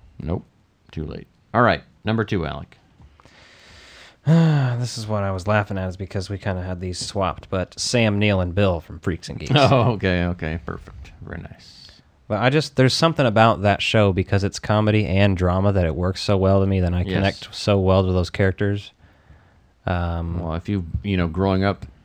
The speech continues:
Speaker 1: through those years as a human, you experience that bullshit.
Speaker 2: Well, it's
Speaker 1: like
Speaker 2: like I was a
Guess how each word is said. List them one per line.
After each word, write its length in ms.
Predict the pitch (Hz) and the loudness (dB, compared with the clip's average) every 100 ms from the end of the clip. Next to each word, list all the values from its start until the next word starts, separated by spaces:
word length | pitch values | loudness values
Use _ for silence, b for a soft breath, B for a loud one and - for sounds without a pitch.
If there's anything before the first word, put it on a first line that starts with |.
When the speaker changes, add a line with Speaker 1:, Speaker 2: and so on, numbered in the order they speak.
| _ _ _ | _ _ _
Speaker 1:
through 380 | _ - 101 110 | _ -12 -4 0
those 260 | 98 90 80 | 0 0 -2
years 300 | 92 101 92 | 0 0 -2
as 120 | 78 | -6
a 60 | 80 | -4
human, 340 | 80 107 80 | -2 -2 -2
you 120 | 78 | -4
experience 480 | 80 - 90 82 76 | -6 -6 -6 -4 -4
that 140 | 76 71 | -8 -6
bullshit. 340 | 76 - - | -8 -6 0
Speaker 2:
Well, 80 | 127 | 2
it's 80 | 135 | 4
Speaker 1:
like 160 | 131 | 4
Speaker 2:
like 60 | 127 | 4
I 20 | |
was 140 | 147 | 4
a 80 | 127 | 2